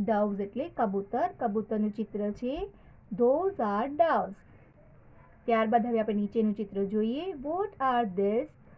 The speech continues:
Potatoes and tomatoes. Tomatoes એટલે બધાને ખબર છે,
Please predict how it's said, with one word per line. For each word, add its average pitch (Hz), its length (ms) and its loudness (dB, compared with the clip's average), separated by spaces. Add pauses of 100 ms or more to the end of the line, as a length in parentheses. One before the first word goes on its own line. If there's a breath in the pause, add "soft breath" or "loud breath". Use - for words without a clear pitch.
(340 loud breath)
Potatoes 349 600 2
and 370 200 0
tomatoes. 220 560 0 (100)
Tomatoes 233 440 0
એટલે 233 100 0
બધાને 214 320 0
ખબર 220 260 -2
છે, 294 220 -6